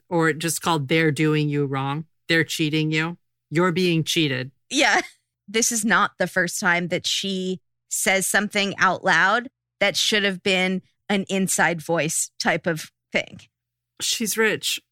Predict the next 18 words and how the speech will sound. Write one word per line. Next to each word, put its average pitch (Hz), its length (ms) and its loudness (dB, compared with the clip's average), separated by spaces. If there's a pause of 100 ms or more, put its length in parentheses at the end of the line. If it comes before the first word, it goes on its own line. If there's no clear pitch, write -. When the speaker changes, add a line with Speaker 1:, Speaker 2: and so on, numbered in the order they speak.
Speaker 1:
Rich 175 220 -4
people 190 220 -2
can 175 200 0
say 180 200 2
what 170 180 0
they 165 120 2
think 165 280 -2
on 156 120 2
the 151 140 0
in-, 156 220 0 (120)
inside, 151 460 0
on 143 140 0
the 143 100 0
outside. 143 400 -4 (360)
Speaker 2:
You 202 120 -4
got 214 240 0
it. - 140 -4 (540)
So 233 520 2